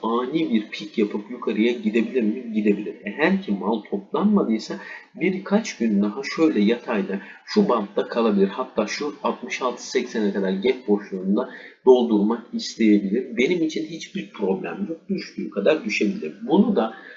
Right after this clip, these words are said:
çünkü ucuz olduğunu, artık bu seviyenin altında ucuz olduğunu ben söylemiyorum. Ben sadece S P K'nın söylediğini sizlere aktarıyorum arkadaşlar. Gerçekten potansiyeli yüksek gördüğüm bir hisse. Peki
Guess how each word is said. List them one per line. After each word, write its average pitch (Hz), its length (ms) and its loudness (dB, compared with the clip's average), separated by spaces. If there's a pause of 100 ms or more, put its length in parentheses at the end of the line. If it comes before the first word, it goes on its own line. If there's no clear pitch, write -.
çünkü 208 300 2
ucuz 180 400 -2
olduğunu, 90 720 0
artık 98 300 -6
bu 127 80 -4
seviyenin 90 440 -4
altında 92 360 -10
ucuz 104 420 -6
olduğunu 117 600 -2
ben 165 240 2
söylemiyorum. 123 880 -2 (300)
Ben 208 180 4
sadece 160 640 2 (140)
S 196 320 6
P 104 180 2
K'nın 92 320 -6
söylediğini 110 680 0
sizlere 117 460 2
aktarıyorum 90 600 -2
arkadaşlar. 90 580 -6 (100)
Gerçekten 87 640 -2
potansiyeli - 680 -2
yüksek - 560 -6
gördüğüm 104 560 0
bir 131 100 -2
hisse. - 460 -4 (340)
Peki - 340 2